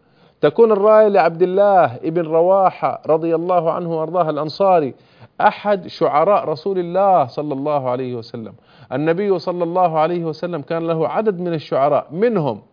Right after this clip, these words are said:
حسان بن ثابت، عبد الله بن رواحة، ثابت بن قيس بن شماس رضي الله عنهم أجمعين. فعبد الله بن رواحة هو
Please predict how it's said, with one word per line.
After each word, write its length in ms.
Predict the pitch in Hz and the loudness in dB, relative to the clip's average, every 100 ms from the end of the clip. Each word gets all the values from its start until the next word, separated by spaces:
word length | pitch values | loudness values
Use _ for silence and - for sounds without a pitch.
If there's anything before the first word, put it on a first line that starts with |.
| _ _ _ _ _ _ _ _ _ _ _ | _ _ _ _ _ _ _ _ _ _ _
حسان 480 | - 139 - 202 202 | -4 -2 0 0 0
بن 180 | 185 180 | -2 -2
ثابت، 540 | 190 151 107 - _ _ _ _ _ _ _ - | 0 0 -2 -12 _ _ _ _ _ _ _ -8
عبد 160 | 117 135 | -6 -4
الله 320 | 147 175 175 | 0 2 2
بن 100 | 180 | 0
رواحة، 580 | 175 175 185 151 104 - _ - - | 0 2 4 2 0 -12 _ -14 -4
ثابت 400 | 170 190 175 180 | 0 0 -2 -6
بن 200 | 170 165 | -6 -6
قيس 300 | 190 180 175 | -4 -4 -6
بن 180 | 170 160 | -8 -6
شماس 640 | 170 165 180 180 135 - | -4 -4 -4 -2 -4 -2
رضي 300 | 147 165 170 | 0 2 0
الله 380 | 170 185 180 165 | 0 2 2 0
عنهم 320 | 185 180 175 | -4 -6 -6
أجمعين. 480 | 165 156 160 208 220 - _ _ | -8 -6 -6 -6 -8 -14 _ _
فعبد 240 | 143 151 170 | 0 2 2
الله 200 | 185 170 | 2 2
بن 100 | 160 | 2
رواحة 580 | 165 180 185 202 196 - | 2 2 2 -2 -6 -4
هو 420 | 143 165 269 | -2 2 2